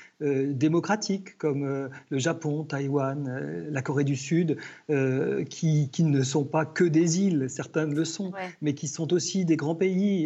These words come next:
Speaker 1: Il y a, il y a plus de cinquante millions d'habitants en Corée du Sud et qui ont, euh, des taux de mortalité, qui ont des taux de, de, d'hospitalisation tellement inférieurs, euh, aux nôtres. Donc c'est vrai que, euh, on, on a l'impression qu'on aurait pu mieux faire.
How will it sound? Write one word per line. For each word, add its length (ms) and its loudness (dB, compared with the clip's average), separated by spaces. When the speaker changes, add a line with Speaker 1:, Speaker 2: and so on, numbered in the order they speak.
Speaker 1:
Il 80 -2
y 40 -2
a, 180 -6
il 40 -6
y 20 -6
a 40 -6
plus 120 -8
de 60 -4
cinquante 300 -4
millions 160 0
d'habitants 540 0
en 100 -4
Corée 240 0
du 100 0
Sud 420 2
et 100 2
qui 220 2
ont, 320 4
euh, 180 2
des 280 2
taux 260 2
de 100 0
mortalité, 760 2
qui 180 -2
ont 80 0
des 160 0
taux 300 2
de, 220 2
de, 360 0
d'hospitalisation 1000 0
tellement 480 2
inférieurs, 540 0
euh, 340 0
aux 100 4
nôtres. 200 4
Donc 160 0
c'est 100 2
vrai 240 4
que, 120 0
euh, 540 4
on, 200 -4
on 140 4
a 100 6
l'impression 600 0
qu'on 540 2
aurait 220 2
pu 160 -4
mieux 180 2
faire. 520 -2